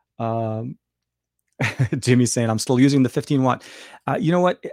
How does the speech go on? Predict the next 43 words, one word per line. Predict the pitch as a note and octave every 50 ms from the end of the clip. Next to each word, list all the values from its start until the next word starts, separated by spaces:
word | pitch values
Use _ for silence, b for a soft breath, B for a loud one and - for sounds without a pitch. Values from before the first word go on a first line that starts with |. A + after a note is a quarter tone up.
| - -
Honestly, | - D#3 D3+ D#3+ - - E3 D#3 C#3+
th-, | C3+ - E4+ G3
the | C3 C3+
fact | - - D3+ C#3+ -
is, | D#3 C#3 B2+ -
I, | - - -
I'm | - C3+ - - B2+
not | C3 B2 G#2+
gonna | A#2+ A2+ A2
lie. | A2 A2+ A2+ A2+
There's | A2 A2+ A2+ G#2 G2+
a, | A2 - - A2+ _ _
quite | - - A#2 B2 B2
a |
few | - - B2
times | - - - A2 G#2 G#2 G#2+ -
where, | A#2 G2 G2+ F#2+ F#2+ F#2+ F#2 F#2 F#2 - B B B B B B B B -
um, | - G#2 G2 F#2+ F#2+ -
I | - A2+ A#2+
get, | G#2+ B2+ - -
I | A#2
don't | C3 C#3+ C#3
actually | C3 C3 - A#2+
have | A2 G#2
a | G#2+
chance | - - A#2 A2+ -
to | -
find | G2+ - - A#2+ A2+ B2 A#2
the | A#2+
right | A#2+ B2 B2+ B2
charger, | - C3 B2+ C3 A#2+ C#3
so | B2 - A2+
I | G#2+
do | G#2+ F#2 A2+ A#2+
end | A#2 A#2 A#2+
up | A2 -
using | A#2 A2+ G#2 A2 B2
other | A#2 G#2+ A2+
chargers | A2 - - A2 G#2 G#2+ A2+ -
to | - - -
charge | - A2+ G#2+ G#2 G#2
my | A2
devices. | G#2+ A2 G2+ G#2+ G#2 G#2 - A2 G#2